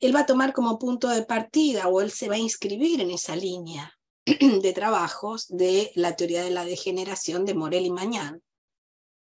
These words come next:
Morel decía que el degenerado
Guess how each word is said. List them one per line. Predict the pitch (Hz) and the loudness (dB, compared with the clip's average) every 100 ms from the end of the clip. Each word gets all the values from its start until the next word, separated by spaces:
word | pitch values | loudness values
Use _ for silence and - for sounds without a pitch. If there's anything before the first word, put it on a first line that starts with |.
| _ _ _ _ - - _ _ _ _ _ | _ _ _ _ -20 -20 _ _ _ _ _
Morel | 196 208 214 285 | -2 4 6 6
decía | 302 285 294 226 190 202 220 - | 6 4 2 2 2 0 -4 -6
que | 170 | -6
el | 165 | -4
degenerado | 175 208 226 247 214 202 208 233 | -4 -4 -2 2 2 2 -2 -6